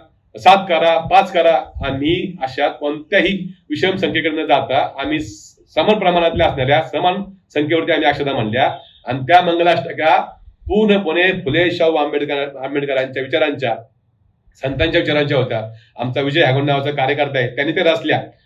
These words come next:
आणि आम्ही एका मुलीकडे गाऊन घेतल्या. नवरा मुलीच्या मध्ये कोणत्याही प्रकारे मी अंतर्भाव ठेवला नाही.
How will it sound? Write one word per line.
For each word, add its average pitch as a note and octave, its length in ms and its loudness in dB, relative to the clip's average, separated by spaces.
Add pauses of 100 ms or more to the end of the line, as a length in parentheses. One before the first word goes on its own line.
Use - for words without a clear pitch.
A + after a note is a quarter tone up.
(120)
आणि C#3 120 0
आम्ही D3+ 180 4
एका E3 180 0
मुलीकडे E3 320 -2
गाऊन F3+ 300 2
घेतल्या. A#2+ 300 0 (440)
नवरा D3+ 320 2
मुलीच्या E3+ 360 0
मध्ये D#3+ 180 2
कोणत्याही E3+ 480 0
प्रकारे E3+ 280 0
मी E3+ 60 0
अंतर्भाव E3 380 2
ठेवला F3 360 2
नाही. C3+ 180 2